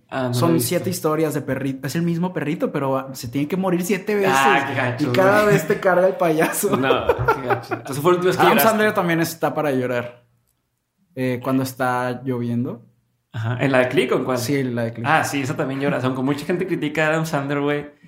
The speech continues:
Speaker 2: Pero
Speaker 1: Es-
Speaker 2: y su nuevo especial está bueno.
Speaker 1: Está bueno.
Speaker 2: Ujú.
Speaker 1: O sea, creo que ahí voy a lo del contexto otra vez, güey. La gente que no ubica dónde empezó Adam Sandler. O sea, Adam Sandler empezó en Saturday Night Live.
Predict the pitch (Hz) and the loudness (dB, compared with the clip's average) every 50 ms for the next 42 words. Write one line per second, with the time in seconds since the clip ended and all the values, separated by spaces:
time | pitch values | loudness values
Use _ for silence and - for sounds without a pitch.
0 | - - 131 127 123 127 123 123 123 123 120 - - - - 160 156 196 190 185 | -6 -4 -2 -2 0 -2 -2 -2 -4 -4 -6 -8 -10 -8 -6 -4 -2 0 0 0
1 | 180 196 208 208 - 180 196 190 185 180 175 160 170 175 165 - - 139 117 - | 0 0 0 -2 -2 -2 -2 -4 -4 -6 -8 -8 -8 -10 -12 -14 -12 -12 -2 2
2 | 147 151 156 165 202 214 190 143 117 110 - 113 123 131 131 - 135 170 165 165 | 2 4 6 4 4 4 2 0 0 -2 -4 -8 -8 -8 -6 -2 0 0 0 2
3 | 160 180 180 185 226 220 - - - - 120 131 143 139 160 170 170 180 175 165 | 2 0 2 2 0 -2 -4 -6 -4 0 2 2 4 4 6 6 6 6 4 4
4 | 165 151 139 131 127 135 123 - 160 151 147 151 147 147 151 151 139 123 113 98 | 2 0 0 0 0 -2 -2 -2 -4 -2 0 0 2 2 2 2 0 -2 -4 -8
5 | - - _ _ _ _ _ _ _ _ _ - 123 120 117 147 143 143 180 180 | -10 -14 _ _ _ _ _ _ _ _ _ -8 -4 0 2 2 2 2 2 2
6 | 185 165 160 160 156 165 165 165 - 170 165 156 147 139 127 135 147 151 147 - | 2 2 4 2 2 2 0 0 0 0 0 0 0 -2 -2 -2 -2 -2 -4 -6
7 | 117 117 120 123 147 135 - - 156 139 123 113 110 - - 117 117 143 180 170 | -6 -2 -2 -2 0 0 0 0 0 0 0 -2 -4 -4 -4 0 0 0 2 2
8 | 175 180 202 220 214 208 156 123 131 131 135 151 165 160 160 139 147 160 160 147 | 0 0 0 0 -2 -2 -2 -2 0 0 0 0 0 0 0 0 0 0 0 0
9 | 143 139 131 135 135 127 123 120 131 139 | -2 -2 -2 -2 -2 -2 0 0 -2 -4